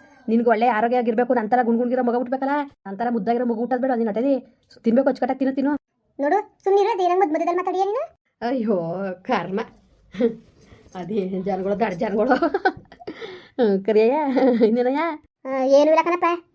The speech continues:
Speaker 1: ಸರಿ ಕರಿಯಯ್ಯ, ನನ್ಗೊಂಚೂರು ಕೆಲ್ಸ ಇದೆ, ಹೊಲ್ತಕ್ಕೆ ಹೊರ್ಟ್ ಬರ್ತೀನಿ.
Speaker 2: ಮೊದ್ಲೋಗು, ಮೊದ್ಲೋಗು. ಏನಮ್ಮರೇ, ಇವ ಇದ ಹಿಂಗಾಗ್ತದೆ? ಆ, ತಿಕ್ಲು ಬಾಲ್ ಮುನ್ನಕ ಹಂಗೆ ಕಣ್ ಕರಿಯಯ್ಯ.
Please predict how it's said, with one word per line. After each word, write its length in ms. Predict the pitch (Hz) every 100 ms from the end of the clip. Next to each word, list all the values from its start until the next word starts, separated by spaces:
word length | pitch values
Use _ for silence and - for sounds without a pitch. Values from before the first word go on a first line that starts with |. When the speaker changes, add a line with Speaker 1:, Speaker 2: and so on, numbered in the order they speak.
| _ _ -
Speaker 1:
ಸರಿ 160 | 196
ಕರಿಯಯ್ಯ, 300 | 208 240 254 269 - _ 247 220
ನನ್ಗೊಂಚೂರು 380 | 208 190 190 190
ಕೆಲ್ಸ 200 | 190 240
ಇದೆ, 80 | 254
ಹೊಲ್ತಕ್ಕೆ 220 | 196 202
ಹೊರ್ಟ್ 160 | 226
ಬರ್ತೀನಿ. 260 | 233 247 254 294 285 _ _ _ _ _ -
Speaker 2:
ಮೊದ್ಲೋಗು, 320 | 220 247 285
ಮೊದ್ಲೋಗು. 340 | 320 285 302 349 - _ _ _ 262
ಏನಮ್ಮರೇ, 480 | 262 285 294 302
ಇವ 100 | 311
ಇದ 140 | 277 277
ಹಿಂಗಾಗ್ತದೆ? 420 | 294 294 277 330 349 - -
ಆ, 160 | 262 262
ತಿಕ್ಲು 220 | - 269
ಬಾಲ್ 140 | 285
ಮುನ್ನಕ 260 | 302 285 302
ಹಂಗೆ 260 | 302 269 277
ಕಣ್ 220 | 285 285
ಕರಿಯಯ್ಯ. 300 | 294 285